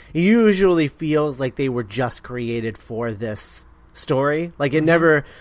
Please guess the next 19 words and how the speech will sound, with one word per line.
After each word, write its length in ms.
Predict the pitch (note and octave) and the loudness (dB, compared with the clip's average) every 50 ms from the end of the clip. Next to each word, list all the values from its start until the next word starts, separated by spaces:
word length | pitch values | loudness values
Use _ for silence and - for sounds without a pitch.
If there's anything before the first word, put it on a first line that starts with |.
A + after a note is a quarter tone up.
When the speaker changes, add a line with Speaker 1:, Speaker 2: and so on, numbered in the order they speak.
| - - - - - | -20 -20 -18 0 0
Speaker 1:
it 80 | F#3+ | 2
very 260 | E3+ G3+ A#3+ B3+ A#3 G#3+ | 6 6 8 8 8 8
rarely 460 | G3+ G#3 G3+ G3 G3 G3+ F#3 F3+ E3+ | 6 6 6 6 6 6 6 4 4
does 220 | C#3+ E3 D#3+ D3 | 4 2 0 0
it 100 | D#3 C3+ | -2 -6
feel 200 | - F3+ F3+ E3 | -2 0 0 0
like 440 | D#3 D3+ C#3+ C3+ B2+ A2 C#3+ D3+ C#3 | 2 2 2 2 0 -2 -8 -12 -4
these 580 | C3 F3+ F3+ F3+ F3 F3 F3 E3+ E3+ E3+ D3 - | -2 -2 0 0 0 0 0 0 -2 -4 -6 -8
people 600 | - - F3+ D#3 - - D#3+ D3+ D3 C#3+ C#3+ C#3 | -8 -6 -6 -6 -4 -2 -2 -2 0 -2 -2 0
lived 320 | C#3+ D3 D3 C3+ B2 - | 0 0 0 0 -2 -8
before 420 | - - - - G#3 A#3 A#3+ A3+ | -10 -10 -4 0 2 4 4 4
this 160 | G#3+ G3+ G3 - | 2 0 -2 -4
story 420 | - - G3 F#3 F3+ F3 E3+ E3 | -4 -4 -2 0 2 2 2 0
and 160 | D#3 C#3 C#3 C#3+ | 0 -2 -2 -4
will 80 | C#3 C3+ | -6 -6
continue 420 | - D3 C3+ - C#3+ C#3 C3+ C3+ | -8 -10 -8 -6 -6 -4 -4 -4
living 280 | B2+ B2+ B2 A#2 A#2+ A2+ | -4 -4 -4 -6 -6 -8
after 320 | A2 G#2 G#2 - - A2+ | -8 -8 -10 -10 -14 -14
it. 160 | G2+ - - | -14 -14 -16